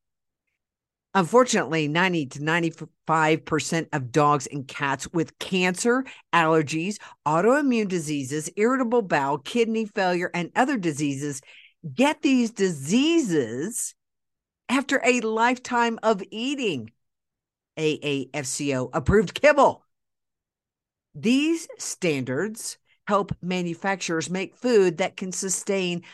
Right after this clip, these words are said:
a pet's life. But a sustained life is not anywhere close to a thriving life. Amen,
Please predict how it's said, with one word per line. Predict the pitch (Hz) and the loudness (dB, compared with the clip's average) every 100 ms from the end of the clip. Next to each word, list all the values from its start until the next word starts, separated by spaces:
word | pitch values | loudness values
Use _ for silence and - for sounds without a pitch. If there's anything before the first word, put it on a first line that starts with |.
| - | -14
a | - | -12
pet's | - 160 135 - | -8 -8 -8 -10
life. | 175 196 269 339 269 160 - - _ _ _ _ _ _ _ _ | -10 -8 -6 -4 -2 -2 -6 -20 _ _ _ _ _ _ _ _
But | 170 - | -6 -2
a | 165 | -4
sustained | 135 - 139 - 202 202 185 | -4 -4 -4 -4 -2 -2 -2
life | 160 139 139 135 | -4 -4 -6 -6
is | 170 160 | -8 -6
not | 180 196 196 | -6 -6 -6
anywhere | 214 254 294 226 220 | -4 -4 -2 0 0
close | 208 - 202 214 208 208 | -2 -12 -2 4 4 2
to | 214 202 - | -4 -4 -2
a | 196 190 | -2 -2
thriving | - 208 196 185 190 190 170 180 175 | -2 0 4 4 4 2 2 0 0
life. | 165 160 175 151 104 - _ _ _ _ - | 0 2 2 0 -4 -16 _ _ _ _ -2
Amen, | 262 262 262 254 254 240 254 247 240 233 233 196 | 4 6 8 6 6 2 2 2 2 2 0 -2